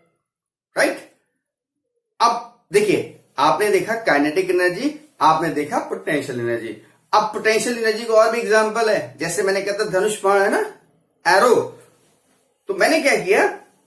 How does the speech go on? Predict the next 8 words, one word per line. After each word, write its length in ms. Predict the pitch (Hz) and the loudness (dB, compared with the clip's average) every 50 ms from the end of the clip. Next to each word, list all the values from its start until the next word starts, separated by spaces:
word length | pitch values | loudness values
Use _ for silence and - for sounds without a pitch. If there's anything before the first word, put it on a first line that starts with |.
| _ _ _ _ _ | _ _ _ _ _
उसको 320 | 202 185 - - - 302 | -6 -6 -2 -2 0 -2
पीछे 800 | 302 302 - - _ - 233 233 - - - 240 240 233 - - - | -2 -2 -8 -16 _ -12 -12 -10 -8 -4 -2 0 0 0 -2 -2 0
धनुष 320 | 165 180 - - - - - | 0 2 2 0 -2 -2 0
बाण 200 | 190 185 190 190 | 2 4 4 2
पे 180 | 190 - 277 | 2 0 2
ऐसे 240 | 285 214 202 - 262 | 2 2 2 0 -2
चढ़ाया 520 | 247 240 226 226 214 202 170 127 - - - _ _ _ _ _ _ _ _ _ _ _ _ _ _ _ _ _ _ _ _ _ _ _ _ _ _ _ _ _ _ _ _ _ _ _ _ _ _ | -6 -4 -2 0 2 2 0 0 -4 -10 -18 _ _ _ _ _ _ _ _ _ _ _ _ _ _ _ _ _ _ _ _ _ _ _ _ _ _ _ _ _ _ _ _ _ _ _ _ _ _
और 120 | 151 185 | -2 -2